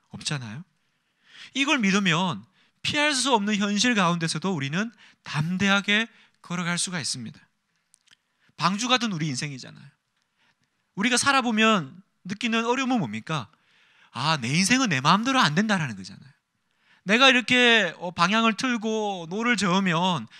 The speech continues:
내가 목표한 저기까지 갔으면 좋겠는데 그게 안 되는 거예요. 그런데 그 방주 같은 내 인생이 하나님의 손에 있다라는 것을 믿으면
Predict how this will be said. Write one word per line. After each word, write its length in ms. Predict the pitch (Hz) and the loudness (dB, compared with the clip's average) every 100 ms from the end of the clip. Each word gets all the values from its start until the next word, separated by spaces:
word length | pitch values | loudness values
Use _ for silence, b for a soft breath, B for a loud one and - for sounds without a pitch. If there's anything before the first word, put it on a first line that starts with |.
| B - | B -2
내가 220 | 180 240 | 2 2
목표한 380 | 214 214 262 233 | 0 -2 0 0
저기까지 460 | 214 247 240 233 | -2 -2 -4 -6
갔으면 340 | 180 160 247 262 | -6 -2 -2 -2
좋겠는데 840 | 185 - 175 131 107 113 123 110 - b b _ | -4 -4 -6 -8 -10 -10 -12 -16 -20 b b _
그게 200 | 277 - | -10 -6
안 140 | 117 | -6
되는 240 | 135 180 | -6 -8
거예요. 280 | 175 - 143 _ _ _ _ _ _ _ _ _ _ _ | -12 -18 -20 _ _ _ _ _ _ _ _ _ _ _
그런데 400 | 226 226 226 226 B B B B B _ _ _ _ - | 2 6 6 4 B B B B B _ _ _ _ -10
그 80 | |
방주 320 | 240 190 196 247 | -6 -2 0 0
같은 220 | 240 196 | 0 0
내 100 | 160 | 0
인생이 540 | 156 165 170 196 127 | 0 -4 -2 -4 -6
하나님의 540 | - - 294 294 294 285 | -2 2 2 2 2 0
손에 280 | - 311 285 | 0 2 2
있다라는 460 | 196 247 254 247 | 0 -6 -6 -6
것을 200 | 240 254 | -6 -6
믿으면 680 | 208 120 156 120 117 131 107 | -8 -10 -10 -12 -14 -18 -20